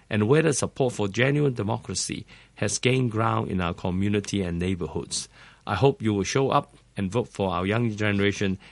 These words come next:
and Hong Kong's democracy. The seventy-nine Days Movement also witnessed a division by tactics and ideology among activists. The traditional view that the best assurance of a democratic Hong Kong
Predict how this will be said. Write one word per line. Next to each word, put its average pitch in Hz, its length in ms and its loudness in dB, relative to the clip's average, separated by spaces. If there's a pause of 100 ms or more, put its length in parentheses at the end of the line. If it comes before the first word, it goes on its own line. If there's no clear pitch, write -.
(140)
and 101 180 0
Hong 123 320 0
Kong's 107 440 -2 (220)
democracy. - 800 -4 (920)
The 135 100 8
seventy-nine 170 720 4
Days 139 340 2
Movement 120 420 0
also 160 300 0
witnessed 131 340 0
a 113 60 0
division 107 480 -2
by 95 160 -2
tactics 139 520 -4
and 101 220 -4
ideology 95 880 -2
among 92 280 -2
activists. - 640 -8 (720)
The 120 120 -2
traditional 151 600 2
view 107 480 -2
that 104 120 0
the 95 100 -2
best 147 320 -2
assurance 104 600 0
of 95 140 -2
a 95 60 2
democratic 92 680 -4
Hong 101 220 -2
Kong 85 340 -6